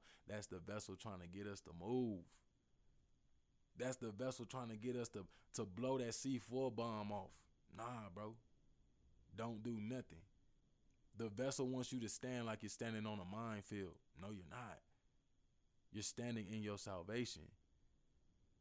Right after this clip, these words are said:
And every time we move, when God wants us to stand still, we're actually pushing ourselves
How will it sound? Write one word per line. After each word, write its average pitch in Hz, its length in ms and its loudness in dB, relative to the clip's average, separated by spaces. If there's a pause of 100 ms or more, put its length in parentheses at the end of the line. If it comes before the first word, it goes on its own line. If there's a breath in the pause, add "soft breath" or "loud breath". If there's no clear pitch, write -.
(460)
And 107 160 -4
every 135 260 2
time 131 320 2
we 123 140 6
move, 147 500 4 (760)
when 117 180 2
God 127 300 4
wants 127 220 0
us 120 100 -2
to 117 80 -4
stand 120 320 -2
still, 139 400 2 (160 loud breath)
we're 113 220 2
actually 131 380 0
pushing 135 440 0
ourselves 113 580 0